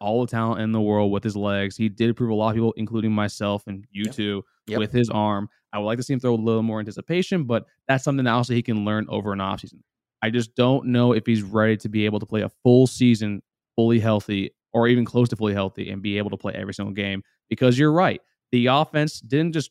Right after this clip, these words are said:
Speaker 1: didn't just perform poorly when he was out the game. The offense was non-existent.
Speaker 2: It surrendered.
Speaker 1: It was just, it's, that's a better way to put it. The offense surrendered when he wasn't in the game. He's very integral to the success of this team and Mike Norvell's tenure at Florida State. And then behind that,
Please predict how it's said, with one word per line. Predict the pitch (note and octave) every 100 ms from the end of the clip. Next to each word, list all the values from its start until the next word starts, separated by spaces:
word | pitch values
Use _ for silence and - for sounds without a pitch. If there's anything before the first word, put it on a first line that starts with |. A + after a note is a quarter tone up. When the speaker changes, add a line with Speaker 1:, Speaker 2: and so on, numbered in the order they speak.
| -
Speaker 1:
didn't | B2+ C#3
just | D3 - _ _
perform | A#2+ - B2+ A2+
poorly | - B2+ A#2 G#2+
when | G2 G#2
he |
was | G2
out | F#2+
the | -
game. | E2+ - _ _ -
The | B2
offense | D#3 F3+ G3
was | D#3 A2
non-existent. | G#2+ B2 - - - -
Speaker 2:
It | C#3+
surrendered. | - B2 B2+
Speaker 1:
It |
was | A#2+ A2+
just, | - _ _ -
it's, | C#3 - - - _ -
that's | G#2 G#2+
a |
better | G2+ G#2+
way | A#2
to | B2
put | D3+
it. | G#2
The | A#2
offense | B2 D3+ C3+
surrendered | C3+ A#2 A#2+ A2+ G#2+
when | G2+
he |
wasn't | G2+ G2 G2
in | F#2+
the |
game. | G2 G2+
He's | A2 G#2
very | A2 B2+ B2
integral | A#2 - A#2+ A2+ G2+
to | A2
the | G#2 G2
success | A2 - G#2+
of | G#2+ G2
this | A2+ -
team | C3 B2+
and | A2+
Mike | G#2 G#2+
Norvell's | G#2 G2
tenure | A2 G#2+ G#2+
at | G2
Florida | - -
State. | - - - _ _ _ -
And | A#2
then | A#2+
behind | A#2 A#2 E3 G3
that, | F#3+ G#3